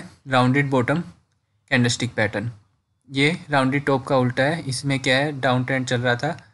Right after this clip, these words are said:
जो दोनों पैटर्न है वो क्या है, हमारे ट्रेंड रिवर्सल पैटर्न है। जैसे यहाँ से डाउन ट्रेंड चल रहा था, इसने एक राउंडेड टॉप बनाया, नेकलाइन पे क्या कर रहा था, अब नेकलाइन रेजिस्टेंस की तरह एक्ट कर रहा है, मतलब यहाँ पे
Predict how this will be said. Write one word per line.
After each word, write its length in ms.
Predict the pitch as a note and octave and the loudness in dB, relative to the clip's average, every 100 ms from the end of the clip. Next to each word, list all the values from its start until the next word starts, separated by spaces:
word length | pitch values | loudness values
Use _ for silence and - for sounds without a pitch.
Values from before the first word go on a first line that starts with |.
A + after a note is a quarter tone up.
| _ _ C3+ | _ _ -4
जो 200 | C3+ C#3+ | 0 0
दोनों 240 | C#3 C#3 | 2 0
पैटर्न 340 | C3 B2+ B2+ C#3 | 2 2 2 -2
है 60 | |
वो 240 | C3 D3+ F#3+ - _ _ | -2 -2 -4 -12 _ _
क्या 140 | C3+ C3 | -2 0
है, 120 | D3 | 0
हमारे 300 | C3+ B2+ D3 | 0 0 -2
ट्रेंड 320 | - C3+ C3 | 0 0 0
रिवर्सल 400 | B2+ B2 A#2 C3 | 0 0 0 -2
पैटर्न 400 | B2 A2 - A#2 | 0 -2 -2 -6
है। 200 | G#2 A#2 | -4 -4
जैसे 260 | B2 A#2 B2+ | -4 -2 0
यहाँ 120 | A#2 | 0
से 120 | C3+ | 0
डाउन 240 | A#2+ B2+ B2 | 0 2 0
ट्रेंड 200 | C#3 C3 | -2 -2
चल 100 | B2+ | -2
रहा 140 | B2+ B2+ | 0 -2
था, 180 | E3 - _ _ _ | -4 -10 _ _ _
इसने 260 | B2 - B2 | -10 0 0
एक 100 | B2+ | 2
राउंडेड 360 | B2 A#2+ C3 C3 | 2 2 0 0
टॉप 180 | B2+ | -2
बनाया, 340 | C3+ C3 C#3 E3 - _ _ _ - | 0 -2 -2 -4 -10 _ _ _ -4
नेकलाइन 560 | C3 A#2+ C3 B2+ B2 B2 | 2 2 2 2 2 0
पे 160 | B2+ B2 | -2 0
क्या 180 | B2+ | 0
कर 120 | B2 B2 | 0 -2
रहा 120 | A#2+ | -2
था, 160 | B2+ A2+ | 0 0
अब 140 | A#2 | 2
नेकलाइन 440 | B2 A#2+ B2+ B2+ B2 | 0 0 0 0 2
रेजिस्टेंस 760 | A#2 A#2 C3 B2 B2 - - - - | 0 0 0 -2 -2 -4 -6 -12 -10
की 80 | B2+ | -4
तरह 280 | B2 B2+ | -2 0
एक्ट 160 | B2 - | 0 -2
कर 120 | B2 | -2
रहा 120 | A#2+ | 0
है, 60 | C3+ | 0
मतलब 300 | B2+ A#2+ B2 | 0 -2 0
यहाँ 240 | B2 A2+ - | 0 0 0
पे 160 | D3 | -6